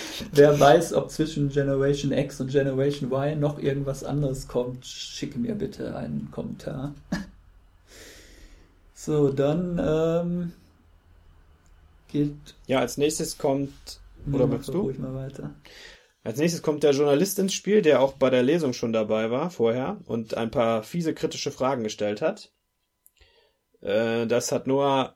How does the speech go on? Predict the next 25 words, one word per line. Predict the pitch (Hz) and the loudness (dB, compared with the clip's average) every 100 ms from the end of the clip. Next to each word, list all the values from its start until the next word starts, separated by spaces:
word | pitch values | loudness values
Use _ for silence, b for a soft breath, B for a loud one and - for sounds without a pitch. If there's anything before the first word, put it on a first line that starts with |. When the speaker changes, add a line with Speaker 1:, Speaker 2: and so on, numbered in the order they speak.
| _ | _
Speaker 2:
dann | _ 127 123 120 113 107 | _ -2 -2 -2 -6 -10
endgültig | - 131 131 165 139 | -6 -2 0 0 0
nicht | 135 135 | -2 -4
gefallen, | - - 135 143 | -2 0 0 0
nachdem | 131 123 120 | -4 -4 -4
ihm | 117 | -2
ja | 113 104 | -2 -2
auch | 113 | -6
die | 113 | -8
Kritik | - 107 - | -10 -8 -8
schon | - 139 | -4 -4
nicht | 139 - | -4 -8
gefallen | 135 135 135 135 | -8 -4 -4 -4
hatte. | 139 - 143 | -6 -6 -4
Und, | 117 113 110 | -4 -4 -4
äh, | 113 110 | -4 -2
jetzt | 117 - | -4 -2
taucht | 147 135 | -2 2
der | 127 120 117 113 _ | 4 4 4 -2 _
Herr | - 110 | -8 -4
Schiffbaum | - 170 - 143 139 139 139 120 | 0 0 2 4 4 0 -4 -4
in | 117 113 | -2 2
der | 107 104 98 | 2 0 -4
Kneipe | - 131 170 190 | -6 -4 -2 -2
auf. | 233 262 | -4 -6